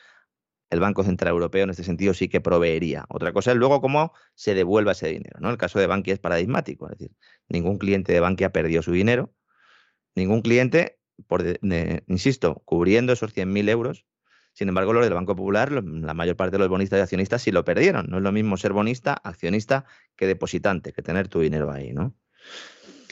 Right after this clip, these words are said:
Aquí el problema que subyace detrás de todo esto es que no hay riesgo moral, es decir, el banco no tiene que, mm, tener una gestión de riesgo adecuada porque sabe que en último término,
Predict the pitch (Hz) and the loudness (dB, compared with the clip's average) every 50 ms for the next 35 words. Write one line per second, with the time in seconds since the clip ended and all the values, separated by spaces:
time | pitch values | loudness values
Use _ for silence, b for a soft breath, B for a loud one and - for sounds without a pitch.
0 | B B B B B _ - - - - 170 208 202 240 233 233 233 226 220 214 | B B B B B _ -4 -2 2 4 4 6 6 6 6 6 4 4 2 0
1 | 190 190 - 185 165 170 165 175 175 170 165 160 165 165 160 - 170 165 175 175 | 0 -2 -4 -2 0 0 0 2 0 2 2 2 0 0 0 2 2 2 2 0
2 | - - 175 160 - - 135 131 - 131 131 127 131 147 151 131 131 139 135 127 | -2 -4 -6 -4 -2 -2 -2 -2 -2 -2 -2 0 2 2 4 4 4 4 4 4
3 | 127 131 120 117 120 143 147 135 117 110 110 104 117 110 101 101 101 98 113 131 | 2 2 2 2 4 2 2 2 0 -2 -4 -6 -6 -6 -4 -4 0 0 0 0
4 | 139 113 - 135 156 160 - - 120 123 123 117 - 127 147 156 143 127 113 104 | 0 -2 -2 0 0 0 -2 -6 -8 -6 -6 -4 -4 -2 -2 0 0 -2 -2 -4
5 | 98 92 98 98 98 98 101 90 95 92 98 101 85 92 90 87 92 95 104 110 | -4 -2 -2 0 0 0 0 -2 -2 -4 -4 -4 -4 -4 -4 -4 -2 -2 0 2
6 | 95 110 117 117 117 110 - 120 - 123 117 110 110 107 104 107 110 113 107 107 | 2 2 4 2 2 0 -2 -2 0 0 2 4 2 2 2 2 2 2 4 4
7 | 104 104 98 - 113 123 127 139 143 139 117 92 92 101 101 110 104 110 110 113 | 4 4 4 4 4 4 4 2 0 -2 -6 -8 -6 -4 -4 -4 -2 -2 -4 -4
8 | 104 113 107 104 - 110 107 113 117 127 123 - | -2 -2 -2 -2 0 -2 0 0 0 -2 -2 -4